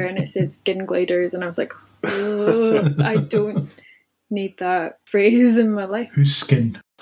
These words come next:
Speaker 1: Yeah. Not first, you know, that the Ewoks aren't cannibalizing.
Speaker 2: <laughs> Angus, I'm sure you're aware of the theory that at the end of Return of the Jedi, all those Stormtrooper helmets and stuff that you see around that they're using as drums, the people that were once inside that Stormtrooper armour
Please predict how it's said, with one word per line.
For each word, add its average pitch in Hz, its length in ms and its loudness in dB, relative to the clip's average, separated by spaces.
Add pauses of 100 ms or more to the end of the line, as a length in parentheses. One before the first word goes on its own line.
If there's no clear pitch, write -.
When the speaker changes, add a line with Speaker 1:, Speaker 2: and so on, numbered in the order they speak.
Speaker 1:
Yeah. 185 320 0 (180)
Not 254 200 2
first, 233 600 2
you 220 80 0
know, 202 140 -2
that 202 240 -6
the 208 180 -4
Ewoks 214 400 0
aren't 202 260 -4 (160)
cannibalizing. 190 920 -2 (500)
Speaker 2:
<laughs> - 40 -6
Angus, 120 320 -2
I'm 131 80 -2
sure 151 200 2
you're 131 140 2
aware 123 200 0
of 110 100 -4
the 135 80 -4
theory 120 560 0 (140)
that 127 440 -4
at 135 80 2
the 135 80 0
end 127 140 2
of - 80 2
Return 123 280 0
of 113 80 -6
the 120 80 -2
Jedi, 120 460 0
all 120 100 -2
those 120 260 -2
Stormtrooper 139 500 0
helmets 123 420 -4
and 131 120 2
stuff 139 260 0
that 143 100 0
you 131 60 -2
see 139 160 2
around 127 260 0
that 127 60 -4
they're 131 120 -2
using 123 300 2
as 113 120 2
drums, 120 460 2 (160)
the 123 180 2
people 143 280 2
that 117 100 0
were 120 140 0
once 135 280 4
inside 135 500 4
that 131 180 2
Stormtrooper 135 600 2
armour 120 360 0